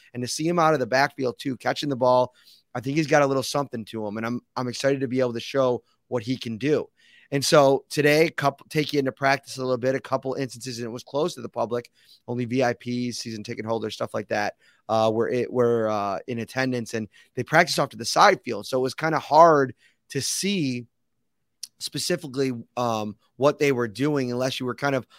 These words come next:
up against the fence on the one side, there were some people on the other side.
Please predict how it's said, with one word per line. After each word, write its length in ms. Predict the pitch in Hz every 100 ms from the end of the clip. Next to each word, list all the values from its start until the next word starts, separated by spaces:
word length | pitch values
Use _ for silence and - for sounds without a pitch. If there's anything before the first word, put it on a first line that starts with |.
| _ -
up 120 | 147
against 280 | 151 147 131
the 80 | 127
fence 260 | - 135 127
on 80 |
the 80 | 117
one 220 | 117 127
side, 240 | 120 127 117
there 60 |
were 40 | 113
some 160 | 117
people 300 | 110 123 107
on 120 | 113 104
the 100 | 110
other 160 | 143
side. 360 | 120 98 92